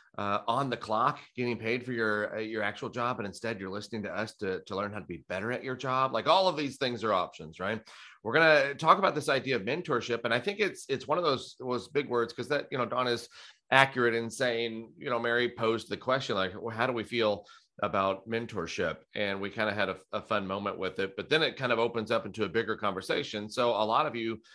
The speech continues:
might be exactly where we were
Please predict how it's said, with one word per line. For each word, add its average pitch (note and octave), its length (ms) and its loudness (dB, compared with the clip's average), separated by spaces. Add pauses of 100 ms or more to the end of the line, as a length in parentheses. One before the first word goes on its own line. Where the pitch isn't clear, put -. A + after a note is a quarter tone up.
(260)
might C3+ 300 4
be C3 140 2
exactly B2+ 480 2
where B2 240 2
we C3 180 -2
were B2 580 4